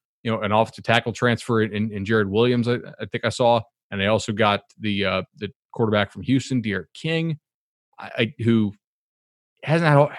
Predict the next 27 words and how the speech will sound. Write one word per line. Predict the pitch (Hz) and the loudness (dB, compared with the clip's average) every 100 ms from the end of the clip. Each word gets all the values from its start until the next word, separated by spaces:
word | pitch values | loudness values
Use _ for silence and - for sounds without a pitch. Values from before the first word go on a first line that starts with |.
| - | -2
hasn't | 156 175 | 0 2
had | 156 | 2
a | 135 | 4
whole | 135 | 6
lot | 131 | 4
of | 113 | 4
time | 135 120 117 | 2 2 2
w-, | 117 117 | -2 -4
with | 107 | -6
the | - | -8
team, | - 160 120 | -4 -2 0
but | 107 | -2
I | |
think | 120 123 | -2 -4
he's | 110 - | -6 -4
familiar | 117 117 107 | 0 0 0
with | 92 | -4
what | 104 | -6
they're | 104 | -4
gonna | 98 95 | -4 -4
run | 90 113 104 92 90 _ _ _ - | -2 0 0 -2 -6 _ _ _ -8
mostly. | 101 120 - 87 85 _ _ _ _ - | -2 0 -2 -8 -12 _ _ _ _ -8
Um, | 92 87 - _ _ _ _ - | -6 -6 -8 _ _ _ _ -10
so | - 120 | -2 0
I, | 165 165 - | 0 -2 -6
I | 139 | -4
think | 139 127 | -4 -8